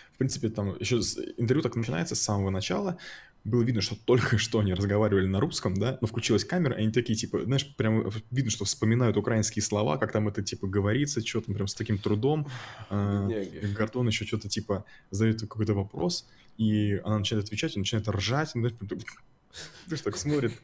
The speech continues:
Speaker 1: Ну, видно, что чуваку заплатили тупо задать ей вопросы, которые она, типа, сама составила, там, её пресс-секретарь.
Speaker 2: Мгм.
Speaker 1: Короче, это настолько кринжовое вообще зрелище, что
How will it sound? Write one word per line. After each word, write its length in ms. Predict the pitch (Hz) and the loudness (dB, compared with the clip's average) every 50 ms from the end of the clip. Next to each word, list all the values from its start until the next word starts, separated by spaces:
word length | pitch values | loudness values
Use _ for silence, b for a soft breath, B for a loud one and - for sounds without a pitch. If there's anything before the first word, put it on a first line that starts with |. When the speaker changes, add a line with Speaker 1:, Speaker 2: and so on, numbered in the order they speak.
| - - | -2 2
Speaker 1:
Ну, 100 | 143 139 | 2 2
видно, 280 | 120 127 135 123 104 95 | 4 2 2 0 0 0
что 120 | - 104 98 | -2 -2 -2
чуваку 300 | - 120 117 - - 110 | -2 -2 -2 0 0 2
заплатили 520 | 110 110 - 110 110 110 - 175 156 123 | 2 2 2 2 0 0 0 -2 -4 -4
тупо 280 | - - 131 113 - 95 | -4 -4 -4 -4 -2 0
задать 280 | 95 101 107 101 - - | 0 2 2 0 0 0
ей 80 | 104 101 | 0 0
вопросы, 520 | 101 101 98 - 147 160 170 - - 110 | 0 -2 -2 -2 -2 -2 -2 -2 -4 -4
которые 440 | - 104 - - 95 98 98 98 95 | -6 -4 -4 -2 -2 -2 -2 -2 -2
она, 340 | - 101 98 98 95 92 90 | -2 -2 0 0 -2 -2 -6
типа, 220 | - - - - - | -8 -12 -16 -12 -10
сама 260 | - - 107 104 95 | -6 -4 -2 -2 -2
составила, 480 | - - 98 - - - 127 135 127 107 | -2 -4 -6 -6 -4 -4 -2 -2 -2 -4
там, 140 | - 101 98 98 | -4 -6 -6 -6
её 80 | 95 104 | -6 -6
пресс-секретарь. 680 | - - - - - 92 - 104 98 - 95 92 - B B B B B | -6 -8 -6 -6 -4 -2 -2 -2 -2 -2 -6 -8 -8 B B B B B
Speaker 2:
Мгм. 300 | - 120 117 117 120 120 | -6 -4 -4 -4 -4 -4
Speaker 1:
Короче, 240 | - - 104 - - 110 | -4 -4 -2 -2 -4 -4
это 80 | 104 | -4
настолько 420 | 107 107 107 - - 143 135 120 110 | -4 -4 -4 -2 -2 -2 -4 -4 -6
кринжовое 600 | - 113 110 110 107 104 110 117 107 101 101 98 | -2 0 2 2 2 2 2 2 2 2 0 0
вообще 200 | 98 - - 107 | -2 -2 -4 -2
зрелище, 460 | 98 104 117 135 139 131 117 - 92 | -2 0 -2 0 -2 -2 -4 -4 -6
что 520 | - - - - 95 92 95 98 - - | -12 -12 -8 -6 -6 -6 -6 -6 -8 -12